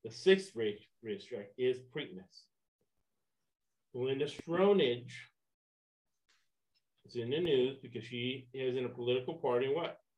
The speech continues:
Turkey, of all places. It's deciding whether Sweden or Finland gets into nato. So she has her <laughs> hands on everything. <laughs> Uh, but she's a feminist.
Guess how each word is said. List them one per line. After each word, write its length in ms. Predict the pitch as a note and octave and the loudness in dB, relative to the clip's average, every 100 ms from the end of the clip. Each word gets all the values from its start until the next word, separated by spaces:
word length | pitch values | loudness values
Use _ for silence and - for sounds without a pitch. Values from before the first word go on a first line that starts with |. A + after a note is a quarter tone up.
| _ - | _ -2
Turkey, 480 | F#3 D3+ - G2 G#2 | 4 4 2 -6 -4
of 120 | G2 | -4
all 160 | G2+ F#2+ | -4 -8
places. 480 | - F2 - A#2+ - - _ _ _ - | -10 -12 -12 -16 -16 -20 _ _ _ -12
It's 100 | B2 | -10
deciding 560 | C3+ E3 D3 C#3 C3+ | -4 4 6 6 4
whether 420 | B2 B2 A#2+ A#2 - | 4 6 6 4 0
Sweden 480 | - C#3 C#3+ B2 | -4 -2 0 -2
or 60 | A2+ | -2
Finland 420 | C3 B2+ A#2+ G#2+ | -2 -2 -2 -4
gets 220 | A2 - | -8 -8
into 320 | G2+ - G#2+ G2 _ - | -14 -12 -12 -12 _ -4
nato. 320 | C#3+ C3+ - - _ _ _ _ _ _ _ _ | 2 2 2 -4 _ _ _ _ _ _ _ _
So 60 | C3 | -2
she 180 | G#3 G#3+ | 6 8
has 140 | G3 E3+ | 8 8
her 100 | D#3+ | 6
<laughs> 0 | |
hands 340 | - A3+ - | 8 6 6
on 120 | E3 | 2
everything. 480 | C#3+ C#3 A#2 C#3 A2+ - - | 4 2 0 -4 -8 -10 -18
<laughs> 320 | G3 - - - - - - - - - | -18 -8 -8 -6 -14 -14 -16 -20 -14 -2
Uh, 420 | A#2+ C3+ - - - _ - | 2 4 4 0 -8 _ -4
but 120 | C#3+ | -2
she's 200 | F3 F3 | 0 0
a 40 | |
feminist. 600 | E3+ G3 G#3 A#2 - - | 8 10 10 4 -4 -18